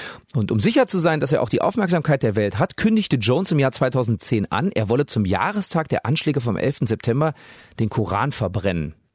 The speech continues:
Und alle sprangen drauf an.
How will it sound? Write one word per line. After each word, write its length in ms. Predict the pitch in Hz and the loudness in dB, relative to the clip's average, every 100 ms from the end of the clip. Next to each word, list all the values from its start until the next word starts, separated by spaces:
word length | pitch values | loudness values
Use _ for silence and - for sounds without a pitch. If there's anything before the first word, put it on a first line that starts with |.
| _ - _ - - | _ -20 _ -16 -10
Und 200 | 85 - | -10 -4
alle 320 | 101 131 127 | -2 0 0
sprangen 480 | 123 - 87 95 101 | -2 -4 -4 -2 -2
drauf 400 | - 82 90 - | -2 -4 -4 -6
an. 260 | - 80 | -8 -8